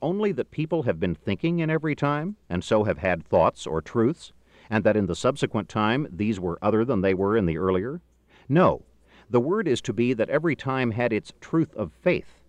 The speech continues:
and in fact none has yet appeared in which a higher truth has not been recognized, a truth that people believed they must subject themselves to as highness and majesty.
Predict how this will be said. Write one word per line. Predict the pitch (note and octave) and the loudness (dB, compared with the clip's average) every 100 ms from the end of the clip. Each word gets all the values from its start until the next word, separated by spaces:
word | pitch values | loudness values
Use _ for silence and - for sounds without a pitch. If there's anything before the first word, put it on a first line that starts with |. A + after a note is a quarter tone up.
| _ - - | _ -12 -2
and | G#2+ | 0
in | G#2 | 0
fact | F#2 E3 D#3+ - - | 0 0 0 -4 -10
none | F#2 F#2+ C#3+ | -2 2 4
has | D3 G2+ E2 | 4 2 2
yet | G#2+ G2+ | 2 2
appeared | E2 D#3 F3+ F2+ A2+ | 0 0 2 2 0
in | G2+ | 2
which | A2 - | 0 0
a | - G#2+ | 0 0
higher | - F3 D#3+ D#2+ | 2 2 2 0
truth | - F2 C#2+ - | -2 -4 -4 -2
has | G2+ | 0
not | A2 G#2 - | 2 2 2
been | B2 | 0
recognized, | C3+ E3 F#2 E2 C#2 A1 - - _ | 2 0 0 -2 -4 -6 -16 -20 _
a | E2+ | -6
truth | - G2 E2 - G2 | -4 -2 -2 -4 -6
that | E2+ | -4
people | G#2 F#2+ G#2 | -4 -2 -2
believed | E2+ E2+ G2 A2 G#2 | -2 -2 0 -2 0
they | G2 | -2
must | G#2 A2+ D#3 - | 0 0 -2 -6
subject | - C3 A2 E3 - - | -6 -6 -2 -4 -4 -6
themselves | D2 C#2 D#2+ C2 - | -8 -4 -4 -4 -8
to | - D2+ C2+ | -8 -6 -2
as | G2+ F2 | -2 -2
highness | - - E3+ A2+ B1+ - - | -6 -2 0 0 -4 -12 -10
and | F#2+ D2 | -10 -2
majesty. | A2 C#3 F2+ - C2+ | 0 0 -2 -8 -14